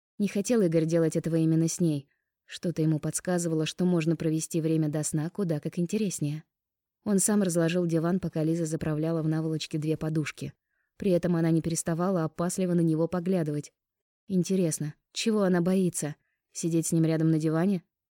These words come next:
И почему? Боится, что начнет приставать? Игорь не первый раз думал о Лизе не как о матери своего будущего ребенка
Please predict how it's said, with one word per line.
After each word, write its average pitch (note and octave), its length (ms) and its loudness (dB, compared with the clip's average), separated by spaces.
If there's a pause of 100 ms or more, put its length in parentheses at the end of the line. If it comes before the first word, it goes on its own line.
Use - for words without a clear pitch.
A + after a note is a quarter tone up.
И F3+ 100 -4
почему? D#3 520 -2 (460)
Боится, E3 480 0
что E3 200 -2
начнет E3 400 0
приставать? E3+ 600 -4 (760)
Игорь A3+ 260 4
не F#3+ 160 8
первый F#3+ 300 2
раз E3+ 200 2
думал E3 320 4
о D#3+ 80 2
Лизе E3+ 280 2
не D#3+ 160 2
как F#3 260 -4
о E3+ 60 2
матери D#3+ 340 0
своего D3+ 380 0
будущего D#3 440 0
ребенка D3+ 560 0